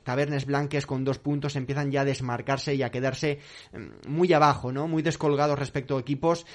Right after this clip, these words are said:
eh, como el Torrelevante, que ya suma siete puntos, y en esas mismas se puede ver el Alboraya. Una victoria, desde luego, le podría servir para despegarse de esa zona peligrosa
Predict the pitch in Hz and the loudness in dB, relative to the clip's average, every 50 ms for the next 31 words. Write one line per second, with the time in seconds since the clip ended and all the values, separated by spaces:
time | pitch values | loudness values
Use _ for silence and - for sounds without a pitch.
0 | - - - - 131 131 127 127 123 - 143 139 135 135 120 147 131 131 127 135 | -20 -10 -4 -2 0 0 2 0 0 0 0 2 2 2 2 2 2 2 2 2
1 | 147 143 147 127 143 139 139 - 147 139 131 - - 147 - 131 120 143 160 156 | 2 0 0 2 2 2 2 0 -2 -4 -2 -2 -2 -2 -2 -2 -2 0 0 0
2 | 151 170 175 175 - - - - - - - 135 139 139 151 147 180 165 143 165 | 2 2 2 0 0 -4 -12 -20 -20 -2 2 4 4 4 4 2 0 0 0 0
3 | 165 160 170 175 - - 147 - 147 147 151 143 139 135 131 123 123 120 117 113 | 0 0 0 0 -2 -2 -2 -2 0 0 2 2 2 2 2 2 2 2 0 0
4 | 113 117 143 160 143 123 90 107 - - - _ - 139 143 156 160 156 156 135 | 0 2 2 2 2 0 -4 -6 -10 -16 -20 _ -4 0 2 2 4 4 2 2
5 | - 165 151 151 156 170 190 214 208 - - - - - - 127 131 123 127 131 | 2 2 2 4 4 4 2 2 -2 -8 -16 -20 -18 -6 -4 -2 0 0 0 2
6 | 135 139 156 147 135 131 131 123 120 139 147 139 139 - 139 127 135 143 139 - | 2 2 2 2 2 2 0 0 2 2 0 0 0 0 0 0 0 0 0 0
7 | 143 135 143 143 139 123 - - 127 117 135 147 147 143 147 139 135 131 - 131 | 0 0 2 0 0 -2 -4 -4 0 2 2 2 2 0 -2 -2 -2 -2 -4 -4
8 | - 143 131 131 127 127 139 131 131 135 135 143 147 143 147 170 180 175 | -4 -4 -2 -2 -2 -2 -2 0 0 0 2 2 2 2 2 0 -2 -2